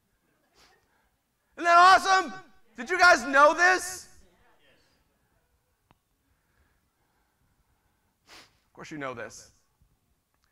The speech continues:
You've all heard this a thousand times. It's, uh,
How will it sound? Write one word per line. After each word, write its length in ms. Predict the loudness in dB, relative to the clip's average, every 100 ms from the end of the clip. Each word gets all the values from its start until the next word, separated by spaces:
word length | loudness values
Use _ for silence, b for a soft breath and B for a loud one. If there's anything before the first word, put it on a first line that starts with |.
| _ _ _ _ _ _ -12
You've 100 | -8
all 100 | -6
heard 200 | -6 -8
this 140 | -12
a 60 | -14
thousand 460 | -8 -8 -8 -12
times. 500 | -14 -12 -12 -14 -20 _ _ _ _ _ _ _ _ _ _ _ _ _ _ _ b b b b
It's, 260 | -12 -12 -6
uh, 240 | -4 -4